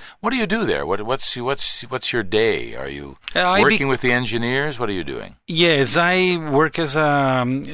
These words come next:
Speaker 2: designer, a project engineer. I pr-, I design different motors, Kepi motors, for different applications, and they put this into practice.
Speaker 1: And what is their, uh,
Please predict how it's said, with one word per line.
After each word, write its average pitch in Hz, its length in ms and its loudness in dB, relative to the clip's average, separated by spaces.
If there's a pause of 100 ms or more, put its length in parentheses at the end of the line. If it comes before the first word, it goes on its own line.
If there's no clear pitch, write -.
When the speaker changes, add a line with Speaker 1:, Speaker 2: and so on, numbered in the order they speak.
(100)
Speaker 2:
designer, 143 680 2
a 139 60 0
project 147 640 0
engineer. 117 600 -2 (540)
I 117 340 0 (140)
pr-, 135 200 0
I 127 140 0
design 135 760 0
different 151 640 -2
motors, 131 600 -2
Kepi 139 360 0
motors, 117 480 0
for 131 200 -2
different 127 420 -6
applications, 117 800 -4 (560)
and 127 300 -2
they 131 400 2 (500)
put - 260 -2
this 135 220 0
into 127 240 -2
practice. 113 360 -4 (460)
Speaker 1:
And 117 140 -2
what 214 120 0
is 190 160 2
their, 95 380 4
uh, 80 380 -2